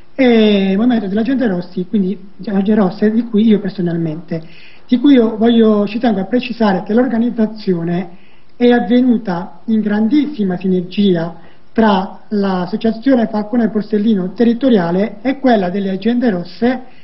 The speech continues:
e il gruppo Giuseppe Di Matteo, che a prescindere da questo evento collaborano tantissimo in forma univoca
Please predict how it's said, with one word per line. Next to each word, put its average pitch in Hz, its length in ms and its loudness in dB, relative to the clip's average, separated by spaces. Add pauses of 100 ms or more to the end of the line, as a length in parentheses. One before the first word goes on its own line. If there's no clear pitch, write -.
(440)
e 220 180 4
il 190 200 0
gruppo 240 260 0
Giuseppe 214 360 -4
Di 190 80 -2
Matteo, 175 560 -2
che 220 100 0
a 220 60 2
prescindere 226 500 0
da 185 140 -6
questo 226 260 -6
evento 202 640 -2 (300)
collaborano 226 640 2
tantissimo 190 920 -4 (400)
in 220 140 0
forma 196 600 0
univoca 214 760 0